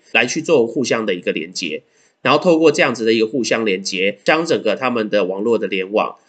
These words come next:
整合在一起。那当然他们最终的目的就是希望这个联网之后能扩张到全世界各地。那其实这个 project 我在之前也有跟大家提到过，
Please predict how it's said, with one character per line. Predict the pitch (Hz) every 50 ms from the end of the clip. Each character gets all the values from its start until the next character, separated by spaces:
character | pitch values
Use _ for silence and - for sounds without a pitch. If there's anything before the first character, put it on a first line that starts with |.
| _ _ _ -
整 | - 101 92
合 | - - 107
在 | 104 - 123 117
一 | 113
起。 | 110 110 - 90 78 - - -
那 | 170 160 160
当 | 165 156 160
然 | 135 120 120
他 | 123 147
们 | 139 127 117
最 | - 127 120
终 | 127 117 117
的 | 107 101
目 | 110 113 107
的 | 110 107
就 | 98 113 110
是 | 110 113
希 | 107 - - 113
望 | 120 110 101 101
这 | - 123 110
个 | 113 101
联 | 101 98 101 113
网 | 123 104 87 - - _
之 | - - 117 120
后 | 113 135 127 104 - - - _ -
能 | 135 123 117
扩 | 120 - 147 123
张 | 117 123 117 117
到 | 123 117 104
全 | - - 104 98
世 | - - 123 107
界 | 98 101 95
各 | 95 107 104 90
地。 | - - 92 - - _ _ _ -
那 | - - -
其 | - 156 147
实 | 156 160
这 | 170 185
个 | 147 127
project | 147 151 147 147 143 117
我 | 104 107 113
在 | 135 123
之 | - 139
前 | 123 - 117 101 101
也 | 104
有 | 104 90
跟 | - 104 104
大 | 110 104
家 | 107 104 104
提 | - - 92
到 | 90 - 98 92 87
过， | - 95 80 71 -